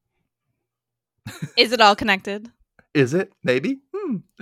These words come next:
Speaker 1: Just then, there's a knock on Quentin's door as his friend enters the room. She asks why he left, and he, and, and then tries to entice him into liking some girl in rainbow shorts.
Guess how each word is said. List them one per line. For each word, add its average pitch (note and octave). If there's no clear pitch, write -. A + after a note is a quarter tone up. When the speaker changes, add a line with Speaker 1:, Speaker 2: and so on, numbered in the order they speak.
Speaker 1:
Just C3
then, F3
there's B2
a A2+
knock B2
on A2
Quentin's G#2+
door F3+
as G#3+
his F#3
friend C3
enters A2
the A2
room. G2
She -
asks C3
why G2+
he G2
left, A3
and D3+
he, E3+
and, B2
and C3
then B2
tries D3
to B2+
entice E3
him A2
into A2+
liking B2
some D#3
girl C#3
in A2
rainbow G#2+
shorts. -